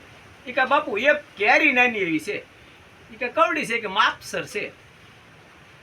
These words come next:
ઈ કે, "ઈ તારા માટે તૈયાર થાય છે." <coughs> ઈ જે કેરી પાકે, પાકે, ક્યાં સુધી તું તપ કર, તોય કેરી જેવો તને દીકરો દેવાનો છે. <coughs> અને ઓલોને આમાલી દીધા.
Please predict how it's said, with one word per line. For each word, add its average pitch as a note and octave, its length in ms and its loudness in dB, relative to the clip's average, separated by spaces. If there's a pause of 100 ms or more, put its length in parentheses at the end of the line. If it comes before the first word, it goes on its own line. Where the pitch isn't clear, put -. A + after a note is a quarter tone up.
(240)
ઈ C4+ 120 0
કે, D#4 180 -2 (280)
"ઈ C#4+ 160 0
તારા D4 480 4
માટે C#4+ 280 2
તૈયાર B3+ 380 0
થાય D#3 220 -4
છે." A#2 160 -14 (2500)
<coughs> - 0 -
ઈ C#4 120 0
જે D4+ 140 4
કેરી D4 400 2
પાકે, D4 300 4 (120)
પાકે, D#4 680 4 (1300)
ક્યાં C4+ 160 6
સુધી D4 320 4
તું D4+ 200 -2
તપ D4 380 2
કર, D#4 260 4
તોય C#4+ 260 2
કેરી C#4 380 4
જેવો C#4 240 4
તને C4 260 -4
દીકરો B3 360 -4
દેવાનો C4 400 2
છે. G#3+ 160 -4
<coughs> - 1600 -2
અને A#3 160 -2
ઓલોને C4+ 400 4
આમાલી C4 420 4
દીધા. D#3 280 -2